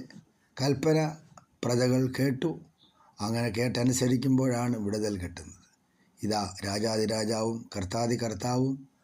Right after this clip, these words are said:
അതെ, താൻ മാത്രം അമർത്യതയുള്ളവനുമായവൻ, അതെ, ആ യേശു ക്രിസ്തു അവിടെ നിന്നുകൊണ്ട് കൽപ്പിച്ചു, "ഈ കൽപ്പാത്രങ്ങളിൽ വെള്ളം നിറപ്പിൻ." അവർ കോരി ബക്കോളവും നിറച്ചു, കോരി വിരുന്നുവാരിക്ക് കൊടുപ്പിന് കൊടുത്തു.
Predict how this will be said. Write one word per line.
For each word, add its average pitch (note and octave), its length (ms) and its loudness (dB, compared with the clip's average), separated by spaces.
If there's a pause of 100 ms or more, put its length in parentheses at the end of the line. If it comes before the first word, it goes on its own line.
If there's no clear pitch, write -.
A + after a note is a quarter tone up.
(300)
അതെ, A#2 240 2
താൻ A2+ 300 2
മാത്രം C3 340 2
അമർത്യതയുള്ളവനുമായവൻ, C#3+ 1300 2 (520)
അതെ, G#2+ 260 0 (120)
ആ G#2 240 2
യേശു A#2 340 2
ക്രിസ്തു A#2 580 -2
അവിടെ G#2 220 0
നിന്നുകൊണ്ട് A2 280 2
കൽപ്പിച്ചു, A2+ 520 -2 (200)
"ഈ G#2 140 -2
കൽപ്പാത്രങ്ങളിൽ G2+ 760 -4
വെള്ളം F#2+ 380 -2
നിറപ്പിൻ." E2+ 400 -10 (760)
അവർ B2+ 300 4
കോരി C#3+ 300 4
ബക്കോളവും C3+ 560 4
നിറച്ചു, G2+ 400 -4 (120)
കോരി B2 480 4
വിരുന്നുവാരിക്ക് A#2+ 840 2
കൊടുപ്പിന് F#2+ 460 -8
കൊടുത്തു. G2+ 400 -6